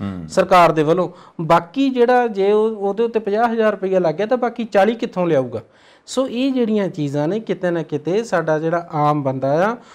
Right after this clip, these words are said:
Speaker 2: ਉਹਨੂੰ ਇਸ ਬਾਰੇ ਜਾਣਕਾਰੀ ਹੋਣੀ ਚਾਹੀਦੀ ਆ ਤਾਂ ਕਿ ਐਨ ਵਕਤ ਉੱਤੇ ਉਹ ਕਿਤੇ ਧੋਖਾ ਨਾ ਖਾ ਲਵੇ। ਦੂਜਾ ਮੂੰਹ ਦੇ ਮੂੰਹ ਤਾਂ ਹੀ ਮਜ਼ਦੂਰ ਡਿੱਗਦਾ ਆ ਤੇ ਫਿਰ ਅਸੀਂ ਐਵੇਂ ਕਵਿਤਾਵਾਂ ਦੇ ਵਿੱਚ ਕਹਿੰਦੇ ਫਿਰਦੇ ਆ,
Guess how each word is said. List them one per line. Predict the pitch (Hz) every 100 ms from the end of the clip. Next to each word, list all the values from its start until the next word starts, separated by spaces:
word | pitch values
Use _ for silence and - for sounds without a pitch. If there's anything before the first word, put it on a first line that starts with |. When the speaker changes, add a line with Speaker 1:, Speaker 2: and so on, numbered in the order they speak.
| - -
Speaker 2:
ਉਹਨੂੰ | 170 202 226 -
ਇਸ | 170 165
ਬਾਰੇ | 165 156 160
ਜਾਣਕਾਰੀ | 147 143 139 147 165
ਹੋਣੀ | 165 170 190
ਚਾਹੀਦੀ | 202 190 208 226 233
ਆ | 240 - - -
ਤਾਂ | 170 175
ਕਿ | 175 202 180
ਐਨ | 190 226 233 233
ਵਕਤ | 170 151 151 -
ਉੱਤੇ | 170 180
ਉਹ | 190 180 190
ਕਿਤੇ | 170 190
ਧੋਖਾ | 185 - 170 -
ਨਾ | 131 123
ਖਾ | 151
ਲਵੇ। | 170 220 262 - - - -
ਦੂਜਾ | 135 151 151 196
ਮੂੰਹ | 202 185
ਦੇ | 190 220
ਮੂੰਹ | 214 214 -
ਤਾਂ | 156 170
ਹੀ |
ਮਜ਼ਦੂਰ | 208 214 170 175 156
ਡਿੱਗਦਾ | 135 131 165 190 190 220
ਆ | - - - _
ਤੇ | 175 170 156
ਫਿਰ | 160 190 208
ਅਸੀਂ | 185 208 202 180 156
ਐਵੇਂ | 180 190 214
ਕਵਿਤਾਵਾਂ | 214 190 202 208
ਦੇ | 208
ਵਿੱਚ | 202
ਕਹਿੰਦੇ | 208 208 226
ਫਿਰਦੇ | 180 175 180 185
ਆ, | 180